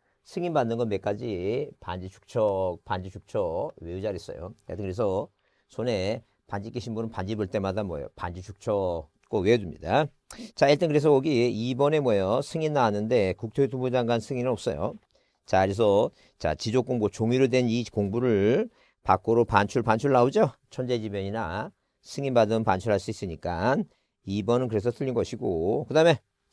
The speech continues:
자, 동그라미 삼 번에 지적 공부를 열람하거나 등본을 교부받고자 할 때는 열람 및 등본 교부 수수료를 지방자치의 수입 인지 나오죠?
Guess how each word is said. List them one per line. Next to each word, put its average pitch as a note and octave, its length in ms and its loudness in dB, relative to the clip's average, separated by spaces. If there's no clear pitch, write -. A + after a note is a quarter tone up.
자, A2+ 140 2
동그라미 E3+ 320 8
삼 E3 120 8
번에 E3+ 320 6
지적 C3+ 320 0
공부를 F3 420 4
열람하거나 D3 760 6
등본을 C3 540 2
교부받고자 A2+ 480 4
할 A2+ 100 4
때는 C#3 540 0
열람 B2+ 420 6
및 D3 160 4
등본 A#2+ 340 2
교부 B2 260 2
수수료를 B2+ 840 0
지방자치의 B2+ 680 2
수입 C#3+ 280 -4
인지 A#2 300 -4
나오죠? C3 400 -4